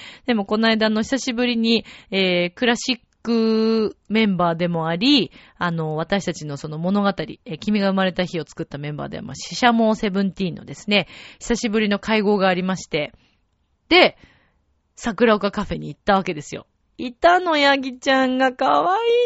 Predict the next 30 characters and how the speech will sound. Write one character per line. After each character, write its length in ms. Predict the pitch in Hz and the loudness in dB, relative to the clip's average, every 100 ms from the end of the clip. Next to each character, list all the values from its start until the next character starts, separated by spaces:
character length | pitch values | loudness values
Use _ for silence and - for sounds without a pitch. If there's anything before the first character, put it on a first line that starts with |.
| 427 | 0
い 20 | |
ん 20 | |
で 220 | 320 294 | -2 -2
す 120 | 269 | -2
よ。 480 | 277 269 254 254 247 | 0 4 4 6 4
Facebook 560 | 330 359 349 330 302 269 | 4 2 2 -2 0 0
に 60 | 202 | 0
私 240 | 190 190 | -2 -4
写 120 | 208 | -4
真 220 | 202 208 | -2 -2
あ 60 | 202 | 0
げ 100 | 196 | -2
て 100 | 208 | -2
る 120 | 202 | -2
の 100 | 180 | -4
で、 80 | 156 | -2
よ 140 | 180 | -2
か 80 | 196 | -2
っ 80 | 180 | -4
た 100 | - | -6
ら 60 | 160 | -6
見 100 | 180 | -6
に 100 | 170 | -6
来 60 | |
て 80 | - | -8
く 80 | - | -10
だ 100 | 139 | -10
さ 140 | - | -10
い 80 | - | -10
ね。 200 | - 254 | -8 -8